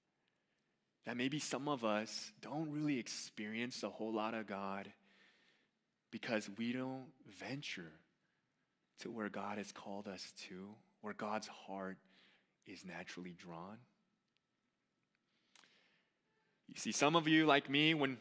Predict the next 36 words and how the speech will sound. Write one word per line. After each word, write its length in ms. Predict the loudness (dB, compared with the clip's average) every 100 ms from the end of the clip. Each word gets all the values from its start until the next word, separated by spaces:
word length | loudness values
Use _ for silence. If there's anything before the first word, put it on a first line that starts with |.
| 0
we 80 |
hear 240 | 4 8 8
a 60 |
message 360 | 8 6 6 4
like 260 | 6 6 8
this, 280 | 4 4
it, 200 | 2 0 -4 -18 _ _ _ _
we 120 | 0 4
can 160 | 4
feel 220 | 8 6
bad. 380 | 6 4 4 4 0 -12 -20 -20 -14 -8
Like, 180 | -4
"Dang, 520 | 2 6 6 4 0 -6 -18 _ _ _ _ _ _ -8
I 80 | -6
suck. 480 | -4 -4 -4 -6 -12 -16 -16 -8
I'm 120 | -2
a 80 | -2
bad 300 | -2 -8 -8
Christian." 500 | -12 -10 -12 -12 -16 _ _ -20 -20 -20 _ _ _ _ _
Maybe 200 | -4 -2
some 240 | 0 0 0
of 120 | 0
you 180 | 4 4
are 80 | 6
asking 380 | 6 4 0
that 180 | 0 0
question, 440 | 2 0 0 -4 0
"I 220 | 4 4
don't 160 | 4
even 240 | 4 4 6
know 160 | 10
if 140 | 10 10
I 120 | 10
am 160 | 10 8
a 60 | 4
Christian." 540 | 4 4 0 -6 -8